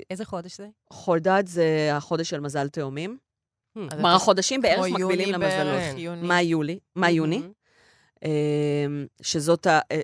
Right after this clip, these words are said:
Speaker 2: זאת האלה של השלמות, האורוותת.
Speaker 3: אה, יפה.
Speaker 2: כן.
Speaker 3: אז נותנים את השם הזה, אני מניחה, לבנות
Speaker 2: לבנות.
Speaker 3: בעיקר, כן.
Speaker 2: אה, בואו נראה,
Speaker 3: חולדוד,
Speaker 2: תימולדד,
Speaker 3: אמרת?
Speaker 2: שהריבר, אה, מהר.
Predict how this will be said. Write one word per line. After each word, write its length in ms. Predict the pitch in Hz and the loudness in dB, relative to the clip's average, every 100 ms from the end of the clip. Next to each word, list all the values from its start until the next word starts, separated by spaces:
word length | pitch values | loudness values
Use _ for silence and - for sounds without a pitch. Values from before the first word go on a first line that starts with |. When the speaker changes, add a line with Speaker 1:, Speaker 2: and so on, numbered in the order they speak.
| - | -6
Speaker 2:
זאת 240 | 156 147 165 | -12 -6 -4
האלה 300 | 160 160 160 | -2 -2 -4
של 200 | 180 156 | -6 -8
השלמות, 680 | 151 - 147 160 143 - - _ _ _ _ _ _ - | -10 -10 -8 -8 -12 -20 -20 _ _ _ _ _ _ -8
האורוותת. 680 | 151 139 135 - 143 - - _ _ | -6 -4 -4 -4 -6 -6 -20 _ _
Speaker 3:
אה, 140 | 147 151 | -12 -10
יפה. 340 | 135 - 156 139 _ - | -12 -14 -14 -14 _ -18
Speaker 2:
כן. 80 | 123 | -4
Speaker 3:
אז 140 | 160 | -2
נותנים 280 | 180 170 175 | -2 -4 -4
את 80 | 170 | -4
השם 180 | 160 151 | -6 -6
הזה, 140 | 143 | -6
אני 100 | 139 | -8
מניחה, 300 | 135 143 143 | -8 -8 -6
לבנות 360 | 131 131 151 147 | -6 -4 -2 0
Speaker 2:
לבנות. 300 | 139 143 196 | 2 2 0
Speaker 3:
בעיקר, 380 | 139 139 127 131 135 | -2 -8 -12 -12 -14
כן. 100 | - | -8
Speaker 2:
אה, 260 | 151 147 143 | -4 -2 -2
בואו 160 | 143 139 | -4 -6
נראה, 360 | 135 143 196 196 175 | -4 -2 0 -2 -2
Speaker 3:
חולדוד, 240 | 185 139 135 | 0 0 2
Speaker 2:
תימולדד, 80 | 175 165 175 | 4 4 4
Speaker 3:
אמרת? 40 | |
Speaker 2:
שהריבר, 1300 | 220 196 151 143 143 139 160 175 185 190 196 196 196 202 208 - _ _ _ - | 2 0 0 -2 -4 -2 -2 0 2 2 2 0 0 -2 -6 -14 _ _ _ -8
אה, 180 | 151 147 - | -2 -2 -2
מהר. 420 | 165 170 180 185 | -2 0 0 0